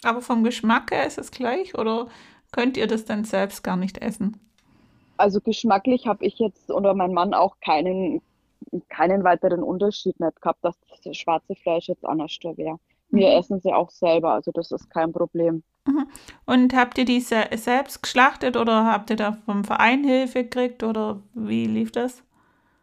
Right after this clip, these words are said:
Speaker 2: Also ganz am Anfang haben wir uns das vom Verein auch mit zeigen lassen. Das ist auch wieder so ein Pluspunkt vom Verein her,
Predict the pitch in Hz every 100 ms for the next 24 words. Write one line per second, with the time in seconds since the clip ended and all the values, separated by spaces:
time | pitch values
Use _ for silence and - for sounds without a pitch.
0 | _ - 202 208 208 180 220 226 220 196
1 | 233 240 226 240 220 220 208 202 - 208
2 | 202 - 196 - 196 180 175 214 285 294
3 | - 262 247 247 233 233 233 196 196 -
4 | - 247 247 247 247 233 226 233 - -
5 | 226 226 220 208 214 220 - 214 208 208
6 | 214 208